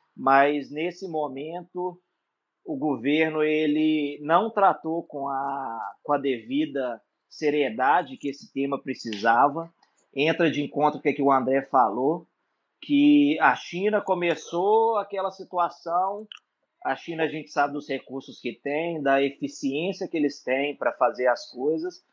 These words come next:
e o resto do mundo foi ignorando. E o Brasil é um desses.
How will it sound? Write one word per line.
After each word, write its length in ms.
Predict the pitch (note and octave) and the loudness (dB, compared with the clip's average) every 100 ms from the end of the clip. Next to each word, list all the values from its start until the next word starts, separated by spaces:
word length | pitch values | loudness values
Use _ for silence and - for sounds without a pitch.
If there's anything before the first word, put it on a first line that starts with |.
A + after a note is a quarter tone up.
| _ _ | _ _
e 120 | D#3+ D#3 | 2 4
o 40 | |
resto 360 | D3 D#3+ D#3 E3+ | 6 4 4 0
do 160 | E3 | 0
mundo 500 | D#3 D#3 E3+ F3 F3 F3 | 2 0 0 0 0 0
foi 200 | F3 E3+ | 0 2
ignorando. 720 | D#3 F3 G3+ D3 B2 G#2+ - _ _ _ _ _ _ | 0 2 4 4 0 -4 -16 _ _ _ _ _ _
E 120 | C#3 | 0
o 60 | D3 | 2
Brasil 540 | D3 D3+ C#3+ B2 D#3 | 6 6 6 0 -4
é 100 | E3 | -2
um 220 | D3+ D#3 F3 | -4 -6 -10
desses. 640 | C#3 A#2 G#2+ - _ | -10 -10 -14 -20 _